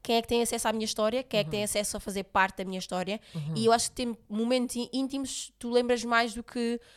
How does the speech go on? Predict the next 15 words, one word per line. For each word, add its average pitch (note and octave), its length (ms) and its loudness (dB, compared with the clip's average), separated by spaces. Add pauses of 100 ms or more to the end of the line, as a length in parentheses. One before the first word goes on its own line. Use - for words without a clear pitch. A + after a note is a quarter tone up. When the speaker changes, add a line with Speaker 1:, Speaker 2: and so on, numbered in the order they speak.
Speaker 1:
sei G#3+ 160 -4
lá, G3 140 8
um G3 120 2
amigo G3+ 200 0
que - 60 -20
tu - 100 -10
vais G3 140 0
tomar G#3 140 -4
café G3+ 400 2
ou F3+ 80 2
whatever, F#3 300 -2
whatever, F3+ 420 -2 (220)
só - 140 2
é A3+ 40 10
algo A3+ 260 8